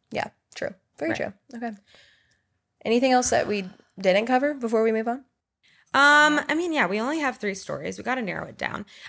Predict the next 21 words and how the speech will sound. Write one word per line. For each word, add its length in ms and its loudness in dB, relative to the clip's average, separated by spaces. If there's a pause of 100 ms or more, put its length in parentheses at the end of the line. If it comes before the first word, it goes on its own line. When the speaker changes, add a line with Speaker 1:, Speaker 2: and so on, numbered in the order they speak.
Speaker 2:
I 80 0
think, 340 -2 (120)
obviously, 840 2
a 140 -2
contender 560 -2
for 160 -4
those 160 -2
stories 380 -4
would 280 -4
be 440 -8
hockey. 540 -10 (500)
Hockey's 400 -8
going 280 -4
on. 260 -12 (720)
Speaker 1:
<laughs> 0 - (180)
It 40 0
is. 80 -2
Speaker 2:
Um, 500 6
hockey's 800 -4
hockey, 360 -2
and 180 -6